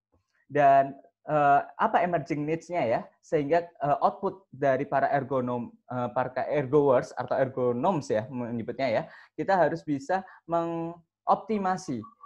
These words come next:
eh, bagaimana kemampuan dari manusia bisa ber-, ketika kita berinteraksi dengan teknologi. Jadi memang kita harus bisa men-, join design antar, eh, human and technology. Ini di sini bukan hanya secara mikro tadi ya, bagaimana,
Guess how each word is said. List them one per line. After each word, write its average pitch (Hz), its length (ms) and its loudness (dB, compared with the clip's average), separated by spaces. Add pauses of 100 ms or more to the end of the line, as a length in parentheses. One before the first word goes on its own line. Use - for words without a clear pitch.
(120)
eh, 143 400 6
bagaimana 147 560 -2
kemampuan 160 400 0
dari 143 160 2
manusia 139 720 -2 (240)
bisa 202 640 0
ber-, - 160 2 (160)
ketika 185 320 -4
kita - 160 -8
berinteraksi 147 800 -6
dengan 139 320 -6
teknologi. 120 640 -6 (300)
Jadi 139 160 -2
memang 165 320 -4
kita 175 160 -4
harus 151 320 0
bisa 135 320 0
men-, 165 240 -4 (240)
join 165 240 8
design 156 560 -4
antar, 131 480 -6
eh, 131 320 2
human 175 420 -6
and 143 160 -6
technology. 123 640 -4 (340)
Ini 160 240 -2
di 175 80 0
sini 170 240 -2
bukan 147 400 -4
hanya 131 320 -2
secara 135 400 -4
mikro 151 400 -2
tadi 143 240 0
ya, 120 80 2
bagaimana, 123 540 -2